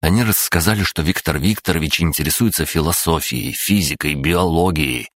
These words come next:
умеет вязать, вышивать крестиком и гладью, делает мебель, кует мечи, пишет книги и придумывает задачки для учебников по математике.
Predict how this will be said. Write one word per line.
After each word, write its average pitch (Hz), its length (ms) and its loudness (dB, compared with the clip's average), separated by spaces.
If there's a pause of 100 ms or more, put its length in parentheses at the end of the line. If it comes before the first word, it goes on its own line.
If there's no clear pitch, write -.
умеет 82 340 2
вязать, 80 400 0
вышивать 78 400 -2
крестиком 85 580 0
и 82 40 2
гладью, 73 640 -2 (220)
делает 92 500 2
мебель, 80 560 2
кует 95 380 0
мечи, 78 680 -2
пишет - 340 0
книги 92 480 2
и 85 40 0
придумывает 85 640 2
задачки 73 540 -2
для 69 260 0
учебников 76 760 0
по 80 120 2
математике. 82 800 -2